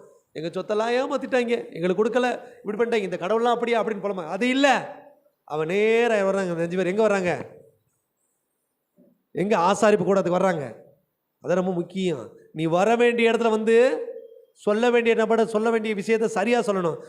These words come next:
இன்னைக்கு பிரச்சனைக்கு தீர்வுகளை தேவன் ஒருவரால் தான் உங்களுக்கு கொடுக்க முடியும். உன் வாழ்வின் மாற்றங்களை அவர் ஒருவரால் தான் கொடுக்க முடியும். உன்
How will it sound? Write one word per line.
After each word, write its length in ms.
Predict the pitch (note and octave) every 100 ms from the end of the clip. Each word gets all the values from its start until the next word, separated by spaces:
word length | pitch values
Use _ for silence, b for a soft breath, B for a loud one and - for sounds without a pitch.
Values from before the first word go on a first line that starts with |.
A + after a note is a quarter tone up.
| B
இன்னைக்கு 500 | - F3+ G3 - -
பிரச்சனைக்கு 500 | B3 B3 C#4 B3+ A#3
தீர்வுகளை 520 | A#3+ C#4 C4+ B3+ B3+ G#3
தேவன் 280 | A#3 B3
ஒருவரால் 540 | A3+ A3+ B3 B3 B3 -
தான் 120 | A#3+
உங்களுக்கு 160 | A3+ G#3+
கொடுக்க 200 | A#3 A3
முடியும். 440 | F#3 E3+ - -
உன் 160 | F#3 G3+
வாழ்வின் 380 | B3 C4 B3+
மாற்றங்களை 500 | A3 B3+ C4+ C4+ C4
அவர் 160 | A#3+ A#3
ஒருவரால் 440 | A#3 C4 B3+ B3+
தான் 100 | B3
கொடுக்க 180 | A3 G#3+
முடியும். 400 | G3+ F3+ - -
உன் 260 | G3 A3+